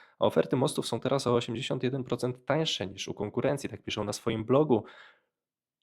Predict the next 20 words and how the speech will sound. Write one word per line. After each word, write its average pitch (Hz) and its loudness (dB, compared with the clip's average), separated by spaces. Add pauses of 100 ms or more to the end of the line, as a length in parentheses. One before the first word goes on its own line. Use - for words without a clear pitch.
(220)
I - -8
na 101 -2
samym 104 2
końcu 104 -2
informacja 107 2
o - -2 (260)
Solanie, 120 4
której 135 4
biblioteka 107 4
podobno 98 -2
została 101 2
skompromitowana, 123 4 (560)
co - 0
może 117 8
skutkować - 4
potencjalnymi 147 6
wyciekami 135 2
kluczy 143 4
prywatnych. 127 4
Czy 101 2